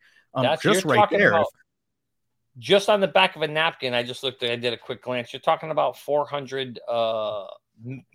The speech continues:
Speaker 2: billion do-, uh, four, uh, it was
Speaker 1: Yeah.
Speaker 2: about three hundred fifty billion dollars. It's gotta go somewhere.
Speaker 1: Yeah.
Speaker 2: You're right.
Speaker 1: So that three hundred fifty billion, if you were to put it into conservatively, like, you know, whatever percentage, if you even wanted to only add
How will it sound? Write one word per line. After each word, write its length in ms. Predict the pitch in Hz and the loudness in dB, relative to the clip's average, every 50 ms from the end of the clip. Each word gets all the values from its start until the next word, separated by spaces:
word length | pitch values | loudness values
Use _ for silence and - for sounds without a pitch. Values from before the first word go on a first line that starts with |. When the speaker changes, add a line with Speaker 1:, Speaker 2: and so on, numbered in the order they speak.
| 139 120 | -10 -4
Speaker 2:
billion 320 | 117 139 143 139 127 120 | -2 0 0 0 0 -2
do-, 60 | 117 127 | -2 -4
uh, 420 | 131 - - - 113 110 107 104 | -4 -6 -6 -6 -4 -4 -4 -4
four, 260 | - - 135 120 117 | -6 -8 -8 -6 -4
uh, 260 | 120 113 110 110 110 | -4 -4 -2 -4 -4
it 20 | 110 | -4
was 60 | 117 | -4
Speaker 1:
Yeah. 60 | 120 101 | -4 -4
Speaker 2:
about 220 | - 131 110 - | -4 -4 -6 -6
three 160 | - 170 156 | -6 -6 -4
hundred 220 | 156 170 156 143 - | -4 -4 -6 -6 -8
fifty 240 | 156 143 - 143 | -10 -8 -8 -10
billion 300 | 131 113 131 123 147 147 | -10 -6 -4 -4 -4 -4
dollars. 320 | 135 151 202 - - - - | -4 -6 -6 -6 -10 -14 -18
It's 100 | - - | -16 -8
gotta 140 | - 123 123 | -4 -4 -2
go 140 | 123 139 135 | -2 -4 -6
somewhere. 340 | - - 190 226 117 107 98 | -4 -6 -6 -6 -8 -10 -8
Speaker 1:
Yeah. 120 | - 117 | -6 -4
Speaker 2:
You're 60 | 110 | -2
right. 220 | 127 160 196 156 - _ - - - - _ | -2 -2 -4 -4 -8 _ -20 -20 -20 -20 _
Speaker 1:
So 220 | - - - 151 | -12 -4 2 4
that 160 | 147 175 190 190 | 6 6 6 4
three 140 | 214 226 | 2 2
hundred 260 | 233 214 214 190 147 - | 2 2 2 0 0 0
fifty 260 | - 170 - 165 147 | -2 -2 -2 -2 0
billion, 420 | 127 147 170 175 135 110 98 101 | 0 2 2 2 2 0 -2 -2
if 200 | 107 113 - - | -4 -6 -6 -4
you 100 | 135 147 | -2 -2
were 100 | 165 180 | 0 0
to 100 | 160 123 | 0 -2
put 340 | - - - - 156 160 147 | -4 -4 -4 -2 0 0 0
it 140 | 127 - - | -2 -4 -6
into 500 | - 139 143 147 135 - - - 107 98 95 | -6 -4 -4 -4 -4 -6 -6 -6 -6 -8 -8
conservatively, 960 | - - 117 107 - - - 117 117 117 117 123 131 123 131 135 139 135 135 | -8 -8 -6 -6 -6 -2 0 0 -2 -2 -2 -6 -6 -6 -6 -6 -6 -6 -6
like, 360 | 131 - 120 104 98 - - - _ _ _ - | -8 -6 -6 -6 -6 -6 -10 -16 _ _ _ -8
you 120 | 123 127 | -4 -4
know, 160 | 113 104 95 | -2 -2 -4
whatever 420 | 98 104 113 131 123 127 123 135 120 | -4 -2 -2 0 0 0 0 0 -4
percentage, 640 | - - 127 - - - - 117 117 120 123 117 | -4 -4 -4 -4 -4 -4 -4 -2 -2 -2 -2 -4
if 140 | 117 - - | -4 -4 -2
you 100 | 127 143 | 0 0
even 200 | 147 143 143 131 | 0 0 0 -2
wanted 180 | 139 139 135 117 | -2 -2 -2 -2
to 100 | 120 - | -4 -4
only 260 | 120 123 123 120 113 | -4 -4 -4 -2 -4
add 120 | 104 98 | -4 -4